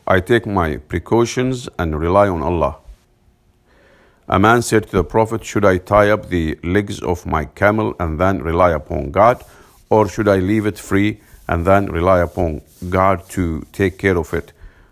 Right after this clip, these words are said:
The Prophet, sallallahu alaihi wasallam, may peace and blessing be upon him, said, "Tie up its legs and then rely upon God." Tirmidhi. Twenty-five.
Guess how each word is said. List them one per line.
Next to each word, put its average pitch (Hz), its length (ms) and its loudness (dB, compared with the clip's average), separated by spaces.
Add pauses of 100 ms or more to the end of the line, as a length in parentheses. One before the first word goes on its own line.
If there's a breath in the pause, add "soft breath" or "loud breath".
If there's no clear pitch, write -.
(100 soft breath)
The 90 80 -4
Prophet, 117 460 0
sallallahu 87 480 0
alaihi - 120 -8
wasallam, 104 240 -2
may 76 160 -6
peace 101 280 -6
and 87 120 -6
blessing 95 280 -6
be 82 100 -8
upon 92 220 -4
him, 82 80 -4
said, 113 320 0 (880 soft breath)
"Tie 104 240 6
up 107 260 -2
its - 360 -4
legs 98 460 -2
and 80 180 -4
then 90 220 2
rely 82 320 0
upon 82 320 -4
God." 73 360 -4
Tirmidhi. 87 520 -4 (100)
Twenty-five. 113 600 0